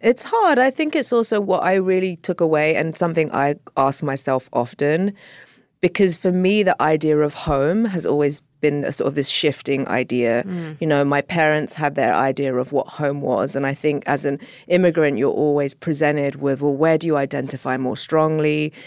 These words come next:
Speaker 1: Where is home? Is home where your parents are from, or is home your new, co-, this new country that your parents find themselves in, right? And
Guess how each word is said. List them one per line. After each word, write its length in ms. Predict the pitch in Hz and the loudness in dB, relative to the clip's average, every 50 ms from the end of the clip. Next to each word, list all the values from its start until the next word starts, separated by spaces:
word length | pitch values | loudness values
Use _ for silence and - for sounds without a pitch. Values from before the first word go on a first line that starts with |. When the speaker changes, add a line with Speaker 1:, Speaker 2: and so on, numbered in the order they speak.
| - - - - _ | -20 -20 -20 -20 _
Speaker 1:
Where 320 | - 143 156 156 151 156 175 | 0 2 4 4 6 6 4
is 160 | 226 233 - | 4 2 2
home? 360 | - 175 156 143 135 131 139 - | 0 0 2 2 2 0 -2 0
Is 220 | - 165 165 156 - | 0 0 0 0 -2
home 440 | - 175 165 151 147 143 143 143 147 - - - - _ - | -4 -2 0 0 0 0 -2 -4 -8 -12 -18 -20 -20 _ -2
where 160 | 156 147 139 | 0 2 4
your 140 | 139 135 147 | 4 4 2
parents 440 | - 202 202 190 180 175 147 - | 2 2 2 2 2 2 0 -2
are 60 | 160 139 | -6 -6
from, 340 | - 160 151 143 143 143 - - | -4 -2 0 0 0 0 0 0
or 140 | 139 151 | 0 2
is 240 | - - 147 147 - | 2 2 0 0 -2
home 500 | - - - 160 151 143 143 139 143 143 - - - - _ | -4 -4 0 2 2 2 2 0 -4 -6 -10 -16 -20 -16 _
your 160 | - 151 143 139 | -2 0 2 2
new, 340 | 147 147 151 151 147 143 | 2 2 2 2 0 0
co-, 120 | - - - - | -2 -4 -8 -6
this 220 | - 147 135 - 170 | -4 -4 -4 -2 0
new 180 | 160 156 151 | 0 2 2
country 540 | 147 - - - 156 151 139 - 143 135 127 | 0 -2 -2 -2 -2 -2 -2 -2 -2 0 0
that 100 | 120 123 | 0 0
your 120 | - 113 139 | 0 -2 -4
parents 380 | - 143 143 135 123 - - | -2 -2 -2 -2 -2 -4 -4
find 300 | - - 139 139 139 139 | -4 -2 -2 0 0 0
themselves 420 | 127 127 - - 95 95 113 131 - | -2 -2 -2 -2 -2 -2 -2 -2 -4
in, 200 | 131 127 131 - | -4 -4 -2 -2
right? 260 | 135 135 147 156 - | 0 0 0 0 0
And 220 | - 127 143 156 | 0 -2 -2 -4